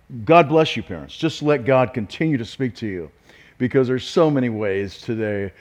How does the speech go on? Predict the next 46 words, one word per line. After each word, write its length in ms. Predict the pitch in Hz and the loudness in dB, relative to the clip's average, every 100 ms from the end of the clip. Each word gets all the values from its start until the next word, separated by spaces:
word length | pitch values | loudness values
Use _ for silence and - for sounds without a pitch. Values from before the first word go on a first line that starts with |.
| - - - - | -20 -20 -20 -2
Uh, 260 | 113 107 | 0 0
one 380 | 104 135 117 147 | -4 -8 -2 0
of 100 | 151 | 0
my 220 | 139 139 | 0 0
heart 240 | 131 143 131 | 0 0 -2
visions 480 | 110 139 127 135 - | 0 0 0 -4 -4
for 100 | 123 | -4
this 220 | 120 - | -4 -6
church 360 | - 123 101 - | -6 -4 -4 -6
that 120 | 113 | -6
is 140 | 95 | -6
being 200 | 113 123 | -4 -4
fulfilled 500 | - 113 - 117 113 | -4 -10 -6 -6 -4
that 80 | 107 | -4
I 60 | 101 | -6
thank 300 | 120 113 107 | -6 -8 -8
God 300 | 104 104 92 | -8 -8 -10
for 400 | 104 98 95 - _ _ _ _ - | -10 -8 -8 -12 _ _ _ _ -10
is 140 | 120 113 | -6 -4
for 160 | 131 | 0
many 260 | 123 131 135 | 0 2 0
years 400 | 135 123 117 98 | 0 0 -2 -2
I 80 | 110 | -4
looked 300 | 113 120 - | -4 -6 -6
out 400 | 113 104 101 110 | -4 -4 -8 -8
and 80 | 107 | -10
I 80 | |
thought, 280 | 104 117 104 | -6 -8 -6
you 60 | 117 | -8
know, 60 | |
there 180 | 113 120 | -4 -2
are 80 | 113 | -2
so 380 | - - 139 139 | -6 -8 -4 -4
many 180 | 139 135 | -4 -6
children, 560 | - 127 110 107 107 | -8 -8 -6 -6 -8
even 240 | 127 110 110 | -6 -6 -4
right 160 | 117 | -4
across 360 | 117 120 117 - | -4 -4 -6 -6
the 80 | 131 | -10
street, 540 | - - 98 95 - _ _ _ | -10 -10 -8 -8 -14 _ _ _
families 680 | - - 135 127 120 110 90 | -20 -2 0 2 0 -4 -6
that 100 | 107 | -10
just 240 | 110 - | -10 -10
need 140 | 104 95 | -12 -12
a 60 | |
church. 600 | 95 101 92 - - - | -12 -12 -12 -12 -14 -14